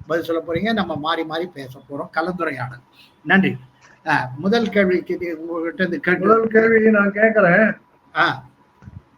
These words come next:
Speaker 2: சென்னையில மெட்ரோ ஃபேஸ் டூ அதற்கான கடன் ஓலை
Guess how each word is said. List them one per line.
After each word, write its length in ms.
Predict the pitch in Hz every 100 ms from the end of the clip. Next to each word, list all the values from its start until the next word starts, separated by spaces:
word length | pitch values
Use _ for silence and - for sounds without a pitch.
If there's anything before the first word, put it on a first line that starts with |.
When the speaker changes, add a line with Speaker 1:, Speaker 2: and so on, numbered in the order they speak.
| _ _ _ _ _ _ _ _ _ -
Speaker 2:
சென்னையில 560 | 190 233 262 240 196 196 220 170 - _ _ _ _ _ _ _ _
மெட்ரோ 480 | 151 180 202 254 254 240 - -
ஃபேஸ் 340 | 214 247 240 -
டூ 140 | 262 220 160 - _ _ _ _ _ _ _ -
அதற்கான 600 | 196 220 214 208 196 175 -
கடன் 340 | 190 220 247 220
ஓலை 420 | 208 196 180